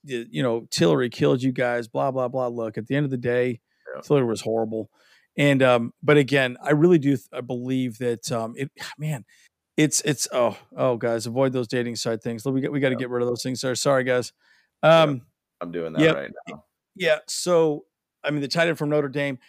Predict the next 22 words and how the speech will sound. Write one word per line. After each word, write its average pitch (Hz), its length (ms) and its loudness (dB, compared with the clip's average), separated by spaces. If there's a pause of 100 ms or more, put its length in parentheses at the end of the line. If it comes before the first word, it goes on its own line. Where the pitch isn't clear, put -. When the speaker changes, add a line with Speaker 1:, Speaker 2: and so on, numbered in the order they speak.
(460)
Speaker 1:
if 160 180 -2
I 196 120 4
had 220 180 0
to 175 60 -4
pick 165 200 -4
somebody, 160 460 -2
I 143 120 0
would 151 160 -2
say 143 140 -8
a 131 60 -8
tight 127 300 -6
end. 127 240 -8 (220)
Um, 127 380 -2 (440)
Speaker 2:
Yeah. 143 120 -6
Speaker 1:
and 147 100 2
I 147 80 4
would 143 140 0
say 160 260 -2
that 143 200 2
because 127 280 -4
tight 139 220 -2
ends 127 420 -6